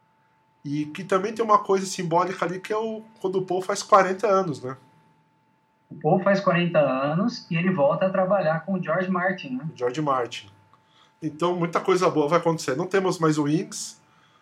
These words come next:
Speaker 1: mas a gente vai ter uma enxurrada de sucesso da F M, da Alpha, da, da Antena um. Quando você vai no dentista e toca Ebony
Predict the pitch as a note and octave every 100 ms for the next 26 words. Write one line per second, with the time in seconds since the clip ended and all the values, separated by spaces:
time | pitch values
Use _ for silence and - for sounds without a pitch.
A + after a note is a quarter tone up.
0 | _ - C#3+ D#3+ D#3 E3 D#3+ E3 E3 -
1 | C#3+ B2 C#3+ D3+ D3+ - C#3+ C#3 C3+ -
2 | C3 - B2+ B2+ - B2+ B2 - B2 C3
3 | B2+ B2+ B2 A#2+ A#2+ C3+ C3+ - B2+ A#2+
4 | A2+ A2+ A2 G2+ F#2+ _ _ _ _ _
5 | - - - - - _ C3+ C3+ C#3+ D3
6 | C#3 C#3 D3+ D#3 D3 D#3 D3+ C#3+ C#3 -
7 | E3 D#3 C#3+ C#3 C#3 C3+ C3+ C3 C3